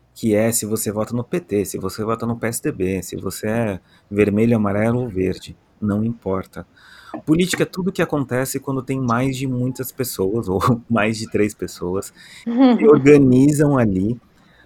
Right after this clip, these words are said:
Speaker 1: pra fazer alguma coisa. A gente vive em sociedade, a gente vive em polis, a gente vive em cidades. Então, é impossível não pensar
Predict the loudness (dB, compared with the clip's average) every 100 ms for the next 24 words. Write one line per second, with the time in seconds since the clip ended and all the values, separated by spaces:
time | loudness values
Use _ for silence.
0 | _ 0 0 2 2 2 2 0 -2 -2
1 | 2 4 4 -2 -8 -8 -14 _ _ -4
2 | 0 2 0 -2 0 0 2 0 -2 -4
3 | -10 _ _ -4 -2 -4 -4 -4 -4 -6
4 | -8 -6 -4 -4 -4 -4 -4 -4 4 6
5 | 6 2 -4 -6 -4 -2 -4 -4 -4 -4
6 | -4 -4 -2 0 0 -2 -4 -12 _ _
7 | _ _ -20 -20 -20 -20 -2 0 4 4
8 | 4 2 -2 -10 _ _ _ _ -2 2
9 | 4 4 2 -2 -2 2 2 4 2 2
10 | 2 4 4 2 0 0 0 2 4 4
11 | 4 -2